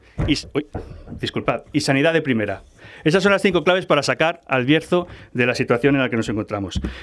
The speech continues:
Tierra de prosperidad nos referimos a hacer un paradi-, un, un cambio de paradigma económico. Es decir, ¿cómo va a venir gente a trabajar? ¿Cómo vamos a luchar contra la despoblación si no vienen industrias?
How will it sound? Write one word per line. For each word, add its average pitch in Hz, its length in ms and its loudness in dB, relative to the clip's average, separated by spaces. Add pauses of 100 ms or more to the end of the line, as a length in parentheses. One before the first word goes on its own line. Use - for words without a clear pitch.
(140)
Tierra 196 200 4
de 233 80 2
prosperidad 202 420 4
nos 190 140 2
referimos 160 440 2
a - 20 6
hacer 175 180 2
un 170 140 0
paradi-, 151 320 2
un, 156 360 0
un 170 200 0
cambio 175 320 2
de 156 80 2
paradigma 156 640 2
económico. 110 680 -2 (260)
Es 156 120 2
decir, 160 400 0 (1000)
¿cómo 160 240 2
va 165 80 4
a 156 40 0
venir 147 220 4
gente 151 220 2
a 135 60 0
trabajar? 135 360 2
¿Cómo 156 160 2
vamos 165 160 0
a 170 40 2
luchar 151 220 2
contra 147 180 2
la 139 60 4
despoblación 131 680 -2
si - 240 -8
no 123 160 0
vienen 135 260 2
industrias? 110 480 -6